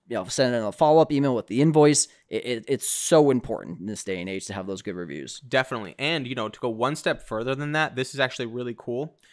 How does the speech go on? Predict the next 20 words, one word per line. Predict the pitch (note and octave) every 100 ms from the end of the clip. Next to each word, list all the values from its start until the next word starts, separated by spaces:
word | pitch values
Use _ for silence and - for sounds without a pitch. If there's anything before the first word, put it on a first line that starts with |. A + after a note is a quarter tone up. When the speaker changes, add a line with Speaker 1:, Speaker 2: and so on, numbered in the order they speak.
| _ _
Speaker 2:
Um, | A#2+ B2 A#2 A2 G2+ _ _ _ _ _ _ _ _ - _ _ _
one | B2+ C3 F3+
cool | - F#3
thing | F3 E3
about | C3 C3 -
this | A#2+
platform | - A#2+ B2+ - G#2+ A2 G#2+ A#2
is, | A#2 A2+ A2 - _ _ _ _
um, | G#2 G#2+ G#2 G#2 G#2 - _ _ _ _ _ _ _ _ _ - - _ _ _ _ _
in | D3
the | E3+
reviews | D#3+ B2+ C3 C#3+ B2+ -
section | - B2+ - D#3+ D3+
down | D#3 D#3+
here, | E3 E3 C#3
which | A#2+
we | C3
will | B2+ B2
get | A2 A2
to, | - D3